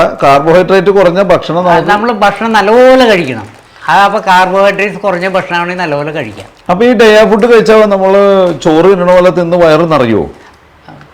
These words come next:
Speaker 2: സഫിഷ്യൻ്റ് ആയിട്ട് നമ്മൾ വയറ് കഴി-, നിറയും. ഏ, ബ-, അത് കഞ്ഞിയായ രൂപത്തിലായിരിക്കും, ഇത്തിരി വെള്ളം കൂടുതലുണ്ടാവും നമുക്ക്, അപ്പോൾ യൂറിൻ കൂടുതലായിട്ട് പാസ് ചെയ്യും.
Speaker 1: ഡയാ ഫുഡ് എന്ന് പറഞ്ഞു കഴിഞ്ഞാൽ കുറുക്കാണോ അല്ലെങ്കിൽ?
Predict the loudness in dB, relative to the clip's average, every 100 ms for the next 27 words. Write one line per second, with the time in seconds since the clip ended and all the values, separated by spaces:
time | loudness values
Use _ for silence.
0 | -14 -14 -14 -14 -4 0 0 0 -4 -2
1 | -2 0 0 -2 -4 -6 -6 -4 -4 -4
2 | -8 -14 -20 -20 -20 -8 -8 -4 -2 -2
3 | -4 -4 -4 -2 0 0 0 -2 -4 -2
4 | -2 -4 -10 -8 -4 -2 -4 -6 -8 -8
5 | -6 -6 -8 -10 -12 -12 -12 -10 -10 -10
6 | -10 -12 -12 -12 -8 -8 -6 -8 -10 -12
7 | -18 -20 -20 -20 _ -6 0 2 4 2
8 | 0 0 2 0 0 -2 0 0 2 0
9 | 0 -2 0 0 2 0 0 0 0 -2
10 | -4